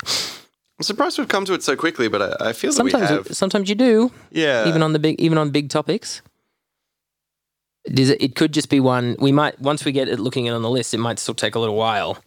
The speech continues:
Speaker 1: Yeah, okay. I reckon bring up the list. The, the main concern for me is, um, because we're looking at, well, I th-, feel like we're looking at instant top ten.
Speaker 2: Yes.
Speaker 1: Um, and I feel like then we're looking at how the other concepts interact with it, because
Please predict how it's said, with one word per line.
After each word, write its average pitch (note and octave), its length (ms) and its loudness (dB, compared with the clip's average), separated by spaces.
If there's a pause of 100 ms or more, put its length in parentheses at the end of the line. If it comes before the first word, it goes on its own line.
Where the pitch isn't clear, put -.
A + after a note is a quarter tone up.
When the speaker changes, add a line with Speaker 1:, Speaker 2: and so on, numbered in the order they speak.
(400)
Speaker 1:
Yeah, E3 300 2
okay. G#2+ 260 0 (160)
I - 80 0
reckon G#2+ 480 -2 (200)
bring G2+ 160 0
up F#2 140 -2
the F2 80 -2
list. F#2+ 240 -2
The, C#3+ 120 2
the C#3+ 200 0
main D3+ 240 0
concern C#3 380 -2
for B2 120 -2
me G2 400 0
is, F#2+ 380 0 (680)
um, F2 540 -2 (600)
because A#2 260 0
we're A2 100 2
looking G#2 280 -2
at, - 160 -8
well, F#2 140 2
I G2+ 60 0
th-, - 200 -10
feel F#2 120 0
like C#2 140 -4
we're D#2 80 -2
looking D#2 300 -6
at - 80 -8 (240)
instant G#2 340 -4
top - 160 -4
ten. D2+ 320 -4 (240)
Speaker 2:
Yes. - 480 0
Speaker 1:
Um, F2+ 400 -2 (1600)
and G#2+ 440 0
I G2 120 2
feel G#2 200 0
like F#2 220 0
then F#2+ 440 0
we're F#2 260 2
looking F#2 300 -2
at F2 100 -2
how F2 180 0
the F2 140 0
other E2+ 380 0
concepts E2+ 460 -4
interact - 440 -4
with - 100 -6
it, - 100 -6
because E2+ 500 -2